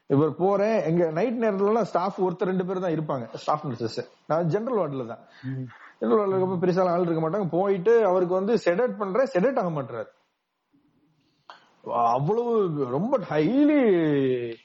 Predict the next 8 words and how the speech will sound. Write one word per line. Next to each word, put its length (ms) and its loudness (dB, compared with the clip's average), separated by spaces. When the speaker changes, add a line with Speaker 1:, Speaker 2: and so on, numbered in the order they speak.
Speaker 1:
அஹ், 180 0
அஜிடேட்டடா 560 0
இருக்காரு. 460 0
ஓட்-, 300 2
எந்திரிச்சு 440 0
ஓட 340 2
ஆரம்பிக்கிறாரு 380 0
வார்டுக்குள்ள. 440 -2